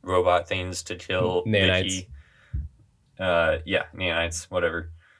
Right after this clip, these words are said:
Speaker 1: Uh, and, and, and the, the visions, the dreams, and then the able to obey the three laws, but also not.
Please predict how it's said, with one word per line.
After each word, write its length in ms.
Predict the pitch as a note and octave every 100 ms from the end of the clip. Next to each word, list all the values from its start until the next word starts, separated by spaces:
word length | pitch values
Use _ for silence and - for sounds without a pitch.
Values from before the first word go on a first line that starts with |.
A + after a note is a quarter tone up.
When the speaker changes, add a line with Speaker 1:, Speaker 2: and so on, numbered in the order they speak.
| _
Speaker 1:
Uh, 420 | - F#2 F2 E2+ D#2+ E2
and, 540 | - F#2+ F#2 F2+ E2+ - - -
and, 340 | F#2+ F#2+ F2+
and 180 | - F#2
the, 300 | F2+ F2 E2+
the 140 | - F2+
visions, 640 | G#2+ G2 G2+ F#2+ F#2+ F2
the 120 | - F#2
dreams, 720 | F2 F2+ F2+ F#2 F2+ - - _ _ _
and 160 | F#2 F2+
then 440 | F2+ F2 F2 F2 - _
the 520 | - F2+ F2 E2 D#2+ E2 -
able 380 | - F#2+ F#2 F2+
to 440 | - F2 E2+ E2+ E2 _
obey 320 | G2 F2+ F#2 F#2
the 140 | F2+
three 320 | - G2 F#2
laws, 360 | F2+ F2 E2+ E2
but 140 | F2
also 400 | E2+ E2 F2+ E2+ - _ _
not. 480 | - F2+ E2+ F2 E2+